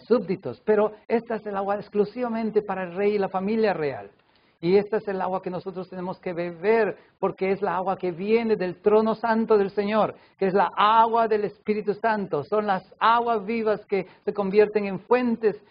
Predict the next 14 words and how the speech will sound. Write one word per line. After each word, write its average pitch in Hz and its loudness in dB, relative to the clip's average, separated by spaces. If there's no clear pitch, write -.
de 202 2
agua 202 2
viva 196 -2
que 208 6
fluyen 262 2
como 208 2
un 202 0
río 208 2
hacia 170 -4
la 170 -2
ciudad, 185 -2
hacia 170 -6
la 170 0
ciudad 185 2